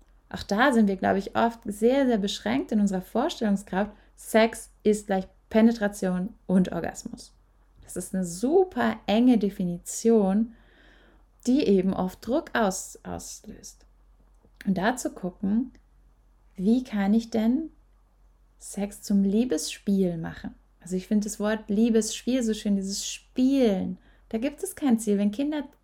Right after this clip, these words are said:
spielen, sch-, wollen sie nirgendwo hinkommen, sondern sind komplett im Hier und Jetzt, im Moment, im Flow,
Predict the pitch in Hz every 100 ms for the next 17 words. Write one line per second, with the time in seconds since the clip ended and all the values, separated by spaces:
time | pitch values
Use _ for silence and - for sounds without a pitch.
0 | _ - - - 233 370 285 208 - -
1 | _ _ _ _ - _ - - _ _
2 | _ 202 220 247 233 247 240 220 247 480
3 | 480 226 202 202 214 226 - - - -
4 | 240 233 233 233 254 254 294 - 220 202
5 | - 240 262 240 202 196 214 254 269 220
6 | 190 185 185 196 226 240 233 - - -
7 | - _ - 190 190 - 214 214 220 214
8 | 208 208